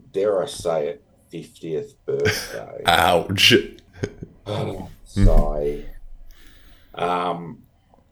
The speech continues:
Speaker 1: the grind is not forever.
Speaker 2: <laughs> No, definitely not.
Speaker 1: You do lose your capacity to grind.
Speaker 2: Yeah.
Speaker 1: And, and I will say this: there's often people in my life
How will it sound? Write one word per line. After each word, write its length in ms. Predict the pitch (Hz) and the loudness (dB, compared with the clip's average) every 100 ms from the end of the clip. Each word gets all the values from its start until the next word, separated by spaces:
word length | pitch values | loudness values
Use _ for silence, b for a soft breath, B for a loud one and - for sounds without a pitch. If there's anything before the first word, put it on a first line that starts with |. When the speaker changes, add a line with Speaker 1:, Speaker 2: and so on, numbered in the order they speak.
| - _ _ _ _ _ - | -20 _ _ _ _ _ -4
Speaker 1:
the 100 | 85 | -4
grind 460 | 80 80 87 87 | -2 -2 -2 -4
is 260 | 76 65 67 | -6 -8 -10
not 300 | 65 69 - | -8 -8 -10
forever. 680 | - - - 64 60 60 62 - | -4 -4 -2 -4 -4 -6 -8 -2
Speaker 2:
<laughs> 1700 | 120 - 160 123 - 285 349 302 - 294 - 277 - - - 240 - | 2 10 10 12 12 10 10 6 8 6 8 6 6 -8 -6 -4 6
No, 440 | 104 85 80 80 - - | 10 12 10 4 -4 0
definitely 520 | 92 - 90 82 82 | 0 2 -2 -2 -4
not. 320 | 76 73 - | -6 -12 -12
Speaker 1:
You 240 | 87 90 | -4 -2
do 360 | 90 104 113 135 | -2 0 2 4
lose 1080 | 131 127 131 120 117 147 165 - - - - _ _ _ _ | 4 6 6 4 2 -4 -6 -10 -14 -16 -20 _ _ _ _
your 260 | - 87 85 | -4 0 0
capacity 1040 | 87 85 - 85 82 - 82 80 104 123 - _ _ _ _ _ | -2 -6 -2 -4 -2 -2 -2 -2 -6 -12 -18 _ _ _ _ _
to 100 | - | -10
grind. 600 | 85 78 78 76 73 73 | -6 -2 -2 -2 -6 -8
Speaker 2:
Yeah. 120 | 80 95 | -2 -2
Speaker 1:
And, 180 | 113 | 0
and 580 | 113 117 107 85 120 127 - _ _ - | 0 2 2 0 -6 -8 -16 _ _ -6
I 60 | 85 | -2
will 240 | 90 98 | 0 0
say 280 | - 101 92 | 2 4 4
this: 400 | 85 76 - - | 2 -2 -4 -6
there's 280 | 82 82 90 | -2 -2 -2
often 420 | 92 - 110 107 | -4 -2 -4 -2
people 340 | 104 101 98 | -2 -2 -4
in 120 | 92 | -6
my 160 | 92 90 | -6 -4
life 560 | 82 78 - 131 - | -4 -2 -4 -6 -14